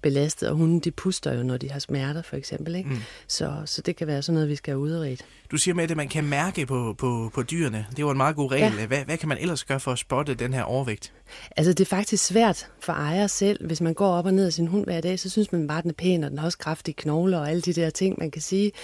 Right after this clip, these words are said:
Speaker 1: Men det er vigtigt en gang imellem at komme omkring sin dyrlæge eller veterinærsygeplejerske. Og de fleste dyrlæger, de er jo modtagelige for, at man kommer ind simpelthen, øh, uden at skal betale en, en konsultation, hvis man er i tvivl, og får vejet sit dyr bedømt af en veterinærsygeplejerske.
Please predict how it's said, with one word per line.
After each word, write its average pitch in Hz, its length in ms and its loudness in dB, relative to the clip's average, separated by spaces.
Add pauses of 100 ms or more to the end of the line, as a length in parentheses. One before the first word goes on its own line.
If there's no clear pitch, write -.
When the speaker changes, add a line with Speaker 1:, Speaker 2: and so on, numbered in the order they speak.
(240)
Speaker 1:
Men 180 160 8
det 175 200 6
er 160 40 2
vigtigt 165 380 4
en 156 60 4
gang 160 180 2
imellem 165 260 4
at 151 80 -2
komme 147 220 -2
omkring 165 320 -2
sin 151 200 -4
dyrlæge 160 300 -2
eller 139 140 -2
veterinærsygeplejerske. 151 1120 -4 (380)
Og 170 120 2
de 175 60 0
fleste 180 360 4
dyrlæger, 165 360 4 (400)
de 180 200 6
er 143 140 6
jo 135 140 4
modtagelige 139 500 4
for, 165 100 0
at 156 80 4
man 139 120 4
kommer 143 240 0
ind 180 240 2
simpelthen, 151 420 0
øh, 143 200 -4
uden 156 160 2
at 151 80 0
skal 151 140 -4
betale 147 340 -2
en, 143 220 0
en 147 100 -2
konsultation, 156 640 0 (300)
hvis - 140 2
man 151 160 8
er 147 40 10
i 143 40 8
tvivl, 208 380 4 (220)
og - 100 -2
får 175 120 2
vejet 165 320 4
sit - 200 -6
dyr 160 320 2
bedømt 170 340 0
af 139 80 -2
en 139 120 0
veterinærsygeplejerske. 147 1120 -4